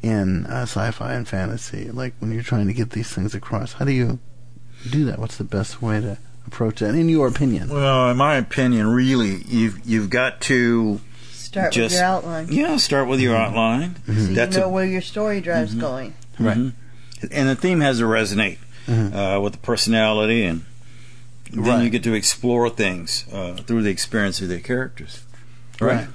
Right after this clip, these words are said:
Speaker 1: Because it, it not just has to resonate with, uh, ha,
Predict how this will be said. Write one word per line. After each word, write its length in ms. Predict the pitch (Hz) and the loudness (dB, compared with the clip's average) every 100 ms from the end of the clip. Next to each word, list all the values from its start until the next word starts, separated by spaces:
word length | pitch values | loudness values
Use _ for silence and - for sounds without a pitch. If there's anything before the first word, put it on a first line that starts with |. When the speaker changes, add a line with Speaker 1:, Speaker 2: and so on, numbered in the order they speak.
| - | -4
Speaker 1:
Because 280 | 131 160 | 2 4
it, 160 | 151 139 | 4 2
it 160 | - 131 | -2 0
not 240 | 156 151 | 2 4
just 160 | 147 127 | 2 2
has 180 | 135 120 | 2 2
to 40 | 123 | 2
resonate 480 | 123 113 120 110 | 2 2 2 0
with, 240 | 117 104 - | -4 -10 -8
uh, 220 | 127 107 - | -2 -2 -2
ha, 260 | - 190 | -2 -2